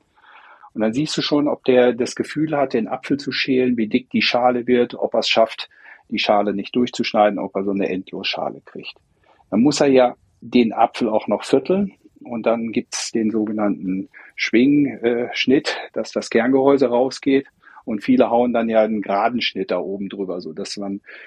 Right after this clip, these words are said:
nicht nur das Kerngehäuse rausnimmt, sondern eben auch diese Ecken noch stehen lässt. Und daran sehen wir immer schon, ob diese Leidenschaft tatsächlich in jemandem drinsteckt. Also das ist, äh,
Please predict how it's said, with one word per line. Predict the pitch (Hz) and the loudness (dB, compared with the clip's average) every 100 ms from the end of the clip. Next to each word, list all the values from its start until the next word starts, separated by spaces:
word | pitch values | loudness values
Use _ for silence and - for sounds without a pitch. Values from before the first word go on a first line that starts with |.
| - - | -16 -8
nicht | 101 - | -6 -2
nur | 110 107 | 0 2
das | 104 | 0
Kerngehäuse | - 107 123 123 117 117 113 | 2 2 4 4 6 4 4
rausnimmt, | 101 110 113 110 98 | 2 2 0 -4 -4
sondern | 101 98 95 | -4 -4 -6
eben | 92 120 | -6 -8
auch | - 92 - - | -10 -12 -14 -20
diese | - 92 90 90 - - - _ | -14 -10 -8 -8 -10 -20 -20 _
Ecken | 98 104 - | -6 -6 -6
noch | 85 85 | -8 -8
stehen | - - 90 90 - | -8 -6 -4 -4 -6
lässt. | 76 - - | -10 -12 -18
Und | - - _ - - - _ | -20 -20 _ -20 -20 -20 _
daran | - 117 147 147 | 0 4 4 4
sehen | 123 127 143 147 | 6 6 6 6
wir | 127 | 4
immer | 139 135 | 4 2
schon, | 127 135 139 | 2 2 2
ob | 135 - | 2 -2
diese | 123 120 120 | -4 0 2
Leidenschaft | 117 127 147 143 - 123 - | 4 4 4 2 2 -2 -2
tatsächlich | 120 - 131 127 - | -4 -2 -2 -2 -6
in | 120 | -6
jemandem | 117 120 120 113 107 | -4 -4 -4 -4 -8
drinsteckt. | - 120 139 - - - - - - | -2 0 0 -2 -4 -6 -10 -16 -10
Also | 190 95 - | -8 -6 -2
das | 107 - | -2 -2
ist, | 117 - - - | -8 -6 -6 -2
äh, | 110 110 | 0 0